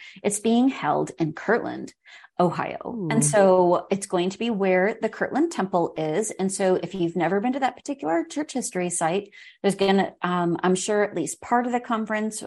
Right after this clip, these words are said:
Speaker 1: or the devotional, or there'll be tours or something, um, is going to be there. And I have never been there, so I'm a little excited to,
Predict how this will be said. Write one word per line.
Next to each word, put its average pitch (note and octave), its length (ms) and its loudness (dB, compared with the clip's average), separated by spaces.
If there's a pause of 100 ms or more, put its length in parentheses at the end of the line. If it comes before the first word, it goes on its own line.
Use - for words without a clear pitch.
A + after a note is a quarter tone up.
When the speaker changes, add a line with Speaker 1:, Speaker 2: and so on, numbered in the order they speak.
(100)
Speaker 1:
or D3 360 -2 (140)
the E3+ 80 0
devotional, A3 640 0
or D3 340 -2 (300)
there'll G3+ 120 4
be G3+ 120 4
tours A3+ 420 -2
or G#3+ 140 -4
something, E3 580 -2 (300)
um, G3 320 2
is F#3+ 180 0
going F3+ 280 -2
to G3+ 220 -6
be F3+ 160 -4
there. D#3+ 540 -2
And F3+ 280 2 (100)
I G3+ 140 6
have C#4 120 2
never F#3+ 240 4
been E3+ 240 0
there, C3 220 -4
so B2+ 160 -4
I'm E3+ 220 2
a F3 60 2
little F3+ 220 2
excited D#3+ 560 -2
to, D#3+ 380 -4